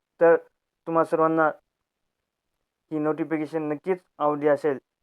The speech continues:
तर हा व्हिडिओ त्या सर्व विद्यार्थी मित्र आणि मैत्रिणीला नक्की शेअर करा, जेणेकरून त्यांना ही महत्त्वाची अशी अपडेट कळेल. तर लगेच व्हिडिओ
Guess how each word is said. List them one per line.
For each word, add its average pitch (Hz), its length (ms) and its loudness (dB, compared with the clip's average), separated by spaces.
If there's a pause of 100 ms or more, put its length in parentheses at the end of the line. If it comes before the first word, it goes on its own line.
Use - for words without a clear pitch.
(200)
तर 170 260 4
हा 151 160 0
व्हिडिओ 160 280 2
त्या 156 240 0
सर्व 160 300 0
विद्यार्थी 156 420 0
मित्र 156 340 -2 (100)
आणि 147 140 -8
मैत्रिणीला 147 560 -4
नक्की 147 380 -6 (320)
शेअर 147 160 0
करा, 143 200 0
जेणेकरून 151 440 -2
त्यांना 156 360 0 (460)
ही 160 80 -4
महत्त्वाची 151 480 0
अशी 165 220 -4 (120)
अपडेट 143 360 -4 (200)
कळेल. 143 280 0 (480)
तर 170 180 4 (500)
लगेच 156 280 0
व्हिडिओ 160 300 2